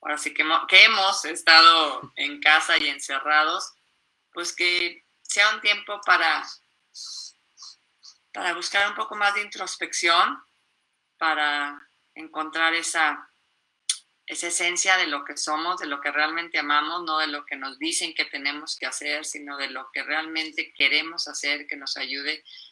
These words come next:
a desarrollar nuestros talentos y a ponerlos al servicio de los demás. En unos días más, en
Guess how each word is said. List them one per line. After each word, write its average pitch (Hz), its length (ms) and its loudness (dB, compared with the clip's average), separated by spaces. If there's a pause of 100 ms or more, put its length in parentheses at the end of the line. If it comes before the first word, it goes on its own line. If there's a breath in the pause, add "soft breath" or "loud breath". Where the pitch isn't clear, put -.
(180 loud breath)
a 139 340 6
desarrollar 139 560 0
nuestros 151 380 -4
talentos 147 520 -2
y 156 40 -2
a 143 100 -6
ponerlos 143 420 -6
al 139 140 -8
servicio 139 440 -2
de 131 60 -12
los 127 160 -10
demás. 127 380 -10 (560 soft breath)
En 143 380 0
unos 160 340 4
días 156 260 6
más, 180 380 6
en 135 320 -4